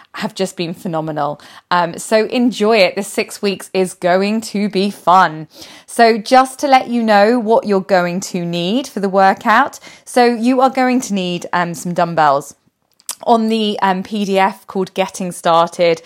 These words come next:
I do make some suggestions for what weights you might wanna start with. Um, and again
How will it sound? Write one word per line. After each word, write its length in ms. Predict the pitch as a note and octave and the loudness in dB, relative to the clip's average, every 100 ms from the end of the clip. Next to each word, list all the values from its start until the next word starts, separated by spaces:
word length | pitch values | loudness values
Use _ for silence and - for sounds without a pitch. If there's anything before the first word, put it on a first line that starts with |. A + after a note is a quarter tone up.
| - - | -20 -6
I 80 | F#3+ | -6
do 200 | F#3 G#3+ | -2 0
make 220 | A3 G#3+ | 0 -2
some 180 | - G3+ | -6 -6
suggestions 880 | - F#3+ G3 G3 - A#3 C4 D#4 - | -6 -2 0 -2 -4 -4 -2 -4 -4
for 380 | G3 F3 E3+ E3+ | 2 2 2 0
what 260 | F#3 F3+ E3 | 0 0 2
weights 380 | F#3+ F3+ - F#3+ | 0 0 -6 -4
you 40 | |
might 220 | F#3 F3 | -2 -2
wanna 180 | F3+ F3 | -4 -6
start 440 | - - F3+ F3+ | -4 0 2 2
with. 280 | G3+ G#3+ A#3 - - - - - | 0 -2 -4 -14 -20 -20 -10 -2
Um, 280 | F3 E3+ - | 0 0 -2
and 160 | F#3 F#3+ | -2 -2
again 640 | F#3 F#3+ F3+ F3+ F3+ | -2 0 2 0 -4